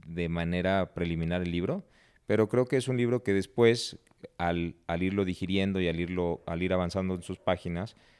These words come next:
es un libro con el que te puedes relacionar desde distintos puntos de vista. Y en mi caso, pues, soy abogado, me gusta el deporte, eh, me, me he cuestionado algunas de las mismas cosas que Rich se cuestiona en su vida y, y creo que eso,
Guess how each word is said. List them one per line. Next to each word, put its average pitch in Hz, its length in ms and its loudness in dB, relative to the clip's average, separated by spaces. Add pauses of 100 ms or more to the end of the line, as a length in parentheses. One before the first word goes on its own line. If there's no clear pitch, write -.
(140)
es 107 80 -6
un 113 100 0
libro 110 220 2
con 95 100 0
el 87 80 0
que 87 80 -8
te 85 160 -4
puedes 95 220 0
relacionar 87 480 -2
desde 87 160 -4
distintos 92 520 -6
puntos 90 300 -6
de 87 60 -2
vista. 98 420 -6 (580)
Y 87 300 -2
en 92 160 0
mi 92 140 0
caso, 123 360 2
pues, 90 320 -4
soy 95 300 0
abogado, 110 600 4
me 92 80 0
gusta 92 240 -4
el 95 80 -2
deporte, 110 720 0 (420)
eh, 85 480 0
me, 90 460 0
me 95 140 0
he 98 40 -4
cuestionado 92 480 -2
algunas 87 300 -2
de 87 100 -2
las 80 140 -4
mismas 82 280 -6
cosas 82 300 -6
que 80 100 -6
Rich 82 200 -2
se - 160 -4
cuestiona 85 320 -2
en 85 80 0
su 104 160 0
vida 120 400 2 (280)
y, 95 320 -4
y 190 60 -2
creo 117 220 0
que 123 80 0
eso, 113 260 -4